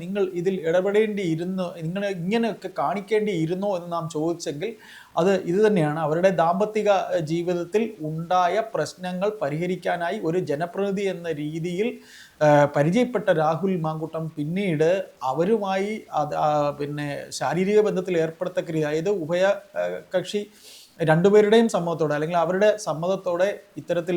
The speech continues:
ബന്ധത്തിൽ ഏർപ്പെട്ടത് തെറ്റായി പോയില്ലേ? ഒരു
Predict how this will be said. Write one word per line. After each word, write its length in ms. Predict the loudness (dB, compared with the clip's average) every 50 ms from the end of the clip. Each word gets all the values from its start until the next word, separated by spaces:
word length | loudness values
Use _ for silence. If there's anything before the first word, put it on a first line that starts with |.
| -2 -2
ബന്ധത്തിൽ 400 | -4 -4 -4 -4 -4 -2 -4 -4 -6 -6 -6 -6 -4
ഏർപ്പെട്ടത് 560 | -4 -4 -4 -4 -6 -6 -6 -4 -6 -6 -4 -6 -8 -8 _ -6
തെറ്റായി 520 | -6 -6 -6 -4 0 2 2 2 2 0 -4 -6 -4
പോയില്ലേ? 400 | -4 -2 0 0 0 0 0 0 -2 -2 -4
ഒരു 100 | -6 -6